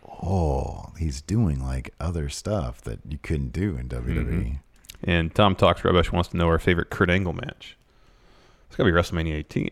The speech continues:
Speaker 2: or nineteen main
Speaker 1: The
Speaker 2: event.
Speaker 1: Lesnar one?
Speaker 2: Yeah, that was a really good match. He's had a lot of spectacular matches.
Speaker 1: The one against Shawn Michaels at Mania twenty.
Speaker 2: Oh, that was really good. The finish of that is
Speaker 1: That
Speaker 2: awesome.
Speaker 1: I got to see live, and I don't remember anything about it,
Speaker 2: Finish
Speaker 1: but
Speaker 2: of
Speaker 1: I
Speaker 2: that
Speaker 1: saw
Speaker 2: was
Speaker 1: it after
Speaker 2: great.
Speaker 1: the fact.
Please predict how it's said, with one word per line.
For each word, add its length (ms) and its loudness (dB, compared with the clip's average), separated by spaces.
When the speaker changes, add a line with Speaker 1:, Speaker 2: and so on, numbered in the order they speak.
Speaker 2:
or 140 -2
nineteen 420 0
main 120 0
Speaker 1:
The 60 2
Speaker 2:
event. 200 6
Speaker 1:
Lesnar 180 2
one? 320 0
Speaker 2:
Yeah, 160 0
that 100 -2
was 100 -2
a 20 -2
really 160 0
good 80 0
match. 360 -4
He's 120 8
had 100 10
a 60 10
lot 160 10
of 60 2
spectacular 520 -2
matches. 200 -8
Speaker 1:
The 100 2
one 160 6
against 280 4
Shawn 220 2
Michaels 420 0
at 100 0
Mania 380 0
twenty. 320 -4
Speaker 2:
Oh, 140 8
that 160 8
was 180 6
really 200 0
good. 120 -2
The 60 -6
finish 200 2
of 80 2
that 140 6
is 60 0
Speaker 1:
That 80 -2
Speaker 2:
awesome. 100 0
Speaker 1:
I 120 6
got 220 0
to 100 -10
see 240 2
live, 480 4
and 100 2
I 80 4
don't 80 2
remember 320 0
anything 300 -2
about 240 -6
it, 20 -4
Speaker 2:
Finish 220 4
Speaker 1:
but 60 2
Speaker 2:
of 40 4
Speaker 1:
I 40 4
Speaker 2:
that 60 0
Speaker 1:
saw 180 2
Speaker 2:
was 40 0
Speaker 1:
it 60 -2
after 120 -4
Speaker 2:
great. 180 -4
Speaker 1:
the 100 -8
fact. 360 -8